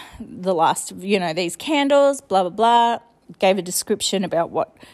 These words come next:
I did, how I infused them with Reiki, and they sold all. I think there was, um,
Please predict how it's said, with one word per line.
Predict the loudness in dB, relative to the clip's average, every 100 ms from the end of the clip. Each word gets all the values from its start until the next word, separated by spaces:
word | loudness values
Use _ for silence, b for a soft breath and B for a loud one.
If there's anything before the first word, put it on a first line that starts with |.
| B -4
I |
did, | -2 0 2 2 -2 B B
how | 0 2
I | 2 -2 -6
infused | -8 -6 -4 -4
them | -4 -6
with | -4
Reiki, | 2 2 2 -2 -4 -4 B B B 0
and | 2 0 0
they | 0
sold | 2 2 4 4 0 -6 -16 _ 0
all. | 4 4 2 -4 -12 b b b b _ _ -10
I |
think | -8 -6 -6 2
there | 2
was, | 4 4 2 2 -4 -10 b b b b b
um, | -10 -8 -8 -8 -10 -14